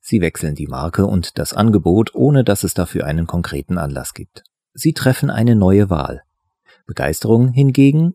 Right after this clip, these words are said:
sorgt für langfristige Bindung. Zu den Gewinnern am Markt werden daher diejenigen Unternehmen zählen, die ihren Kundenstamm nicht nur verwalten, sondern proaktiv managen,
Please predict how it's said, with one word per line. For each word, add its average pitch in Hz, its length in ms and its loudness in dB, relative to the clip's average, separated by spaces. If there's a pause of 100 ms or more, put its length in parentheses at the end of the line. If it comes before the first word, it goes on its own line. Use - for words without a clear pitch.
sorgt 101 360 0
für 123 280 2
langfristige 87 840 0
Bindung. 76 520 -2 (520)
Zu - 160 -4
den 82 160 0
Gewinnern 98 400 2
am 73 140 -6
Markt 78 340 -4
werden 73 220 -6
daher 78 340 -4
diejenigen 98 560 2
Unternehmen 104 540 2
zählen, 117 440 2 (320)
die - 120 2
ihren 101 260 2
Kundenstamm 107 560 0
nicht 92 260 -2
nur 80 220 -2
verwalten, 85 760 -2 (100)
sondern 95 440 -2
proaktiv - 680 -2
managen, 95 560 0